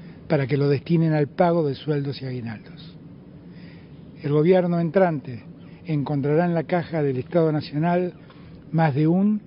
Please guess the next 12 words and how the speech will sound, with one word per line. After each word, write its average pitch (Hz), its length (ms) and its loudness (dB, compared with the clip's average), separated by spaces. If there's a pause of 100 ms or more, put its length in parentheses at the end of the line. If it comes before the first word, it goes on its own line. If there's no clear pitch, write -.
billón 170 760 0 (140)
de 143 100 0
pesos. - 640 -12 (840)
La 165 80 -2
ciudadanía 180 640 4
merece 175 380 0
saberlo, 123 480 -6 (800)
porque 139 300 -4
cada 180 280 2
peso 170 420 0
le 147 120 -2
pertenece. 113 680 -8